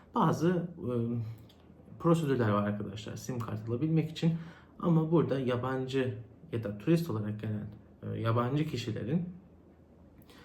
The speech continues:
size tavsiyem bu Rusya'ya gezecekseniz eSIM uygulamalarından bir tanesini indirip internet işini halletmeniz olur. Çünkü Rusya'da evrak işi baş ağrısı demek, prosedür baş ağrısı demek. Hiç hani gezerken bu strese ka-, katlanmamanız için bir tane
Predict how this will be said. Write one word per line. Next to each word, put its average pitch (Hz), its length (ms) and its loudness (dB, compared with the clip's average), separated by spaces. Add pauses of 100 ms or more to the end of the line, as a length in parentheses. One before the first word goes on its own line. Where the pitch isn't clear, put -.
(220)
size - 200 0
tavsiyem 127 460 0 (200)
bu 127 160 0
Rusya'ya - 340 -4
gezecekseniz 113 640 -2
eSIM 127 380 0
uygulamalarından 110 640 0
bir 135 80 -4
tanesini 113 540 -2 (400)
indirip 131 500 2 (140)
internet 110 440 -2
işini 117 220 -6
halletmeniz 113 680 -2
olur. 120 420 0
Çünkü 131 260 -4
Rusya'da 147 300 -2
evrak 120 400 -2
işi 117 220 -4
baş 117 180 -2
ağrısı 107 400 -6
demek, 131 320 -2 (880)
prosedür 117 480 0
baş 120 200 0
ağrısı 104 300 -4
demek. 120 240 -4
Hiç - 240 -10 (100)
hani 110 200 -2
gezerken 113 560 2
bu 113 60 2
strese 117 300 -2
ka-, 117 400 -6
katlanmamanız 110 640 -2
için 143 200 -2
bir 175 80 2
tane 113 340 -2